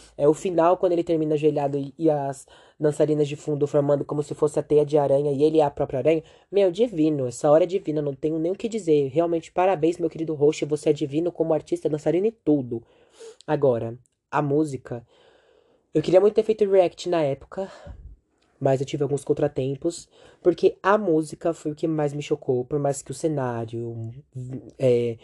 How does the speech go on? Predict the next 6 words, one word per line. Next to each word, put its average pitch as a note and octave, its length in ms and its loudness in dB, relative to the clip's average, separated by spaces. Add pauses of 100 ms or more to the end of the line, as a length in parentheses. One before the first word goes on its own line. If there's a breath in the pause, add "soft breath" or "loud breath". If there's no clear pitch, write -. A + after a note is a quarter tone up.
(140 soft breath)
cenografia A#2+ 1080 0 (340 soft breath)
de, B2+ 340 -12
de C3+ 220 -8
cena A#2+ 640 -2 (240 soft breath)
e B2+ 560 -6 (180)
coreografia D3 800 2